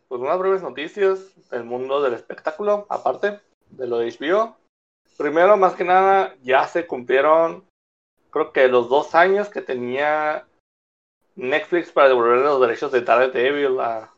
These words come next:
a Disney. Una lástima de serie, porque es muy buena. Digo que de las series de Marvel que tiene Netflix, esta y Punisher son las mejores,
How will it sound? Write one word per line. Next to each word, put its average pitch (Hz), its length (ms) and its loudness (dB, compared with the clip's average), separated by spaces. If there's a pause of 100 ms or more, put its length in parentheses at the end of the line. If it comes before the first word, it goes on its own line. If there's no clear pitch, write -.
(240)
a - 160 -10
Disney. 180 680 -4 (560)
Una 127 180 0
lástima 131 520 -2
de 117 120 -4
serie, 147 680 -6 (120)
porque 131 260 -6
es 117 120 -10
muy 131 180 -2
buena. 131 380 2 (100)
Digo 131 240 0
que 120 300 -2 (680)
de 127 140 2
las 120 200 4
series 135 280 2
de 135 120 0
Marvel 135 360 2
que 135 80 -6
tiene 131 320 -4
Netflix, 143 640 -4
esta 135 300 0
y 139 100 -12
Punisher 180 640 -4
son 127 180 -4
las 123 200 -2
mejores, 117 420 -10